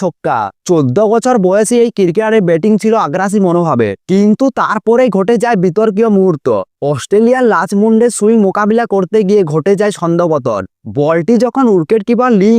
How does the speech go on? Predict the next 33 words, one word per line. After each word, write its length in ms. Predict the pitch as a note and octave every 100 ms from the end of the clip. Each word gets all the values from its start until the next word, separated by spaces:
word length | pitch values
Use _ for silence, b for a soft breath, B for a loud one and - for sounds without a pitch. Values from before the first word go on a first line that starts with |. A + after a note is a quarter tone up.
| A3+
এর 60 | A#3
হাতে 160 | F3+ - F#3+
জমা 200 | G3 A3 G3+
পড়ল, 260 | F#3 E3 C3 G2+ - _ -
সঙ্গে 340 | D#3+ D#3 E3+ A3 A#3
সঙ্গে 240 | A#3 B3 F3
আউট 160 | G#3 G#3 F#3+
দিয়ে 140 | A3+ G#3+
দেন 120 | G#3+ F#3
আম্পায়ার। 420 | E3+ F3 B2+ G#2 - -
কিন্তু 340 | G3 G3+ F3 C#4 F#3
আম্পায়ারের 420 | D3+ D3+ A#3 B3+ A#3
এই 60 | B3 G3+
সিদ্ধান্ত 360 | E3+ A3 A3+ A#3 F#3
মানতে 260 | F3 F3 G3+
পারেনি 280 | G3 G#3+ G#3+ F3+
বৈভব 260 | E3+ G3 F3+
সূর্যবংশী। 520 | E3+ E3 C3+ B2 A2 G2+ -
তার 220 | D#3 F3 A3 G3+
দাবি 240 | F#3 A#3+ A3+
স্পষ্ট, 320 | G3+ - - C#3 G2+ - _ _ G#2 C#3
বল 220 | E3+ A#3 A#3
তার 140 | B3 G3+
ব্যাটে 240 | G3 G3 A#3+
লাগেনি, 400 | F#3 F3+ E3+ B2 A2 _ G2+ C#3+
বরং 280 | D#3 G3 B3 A3+
সেটি 220 | G#3+ C4+ A3
পা 100 | F3+ A3
ছুঁয়ে 200 | - A#3 A#3
বেরিয়ে 260 | G3+ G#3+ G3
গেছে। 260 | D#3+ C3+ A2+ - _ C#3+ D3
আম্পায়ারকে 500 | C#3+ A3+ A#3+ A#3+ C4 F#3
বারবার 360 | G3 G#3+ A#3